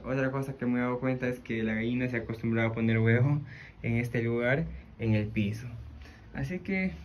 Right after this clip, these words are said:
no hay nada del otro mundo. Y hoy, eh, les quería responder esta pregunta de que los pavipollos llegan a incubar huevos. Muchos me habían preguntado si la gallina de raza pavipollo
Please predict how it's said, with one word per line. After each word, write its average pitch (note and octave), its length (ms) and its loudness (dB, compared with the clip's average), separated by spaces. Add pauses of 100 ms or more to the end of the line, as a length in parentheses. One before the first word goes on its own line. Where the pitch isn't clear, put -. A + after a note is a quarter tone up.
(160)
no C3+ 320 2
hay C#3 140 4
nada C3 560 2
del B2+ 140 -2
otro C#3 220 0
mundo. F3 460 -2 (640)
Y E3+ 140 0
hoy, G#3+ 360 4 (160)
eh, B2+ 540 0
les A#2+ 180 -6
quería C#3+ 300 2
responder C3+ 420 0
esta C3+ 240 -4
pregunta C3+ 720 0 (100)
de A2+ 220 0
que A2+ 160 -2
los A2+ 140 4
pavipollos B2+ 640 4
llegan B2+ 320 0
a A2+ 80 0
incubar A#2 720 4
huevos. A#2+ 560 2 (640)
Muchos A3+ 420 2
me F#3 80 0
habían D#3+ 280 0
preguntado C3 760 0
si A2+ 200 -2
la A2 120 4
gallina A2+ 260 2
de A2+ 160 2
raza A2 320 0
pavipollo A2 640 2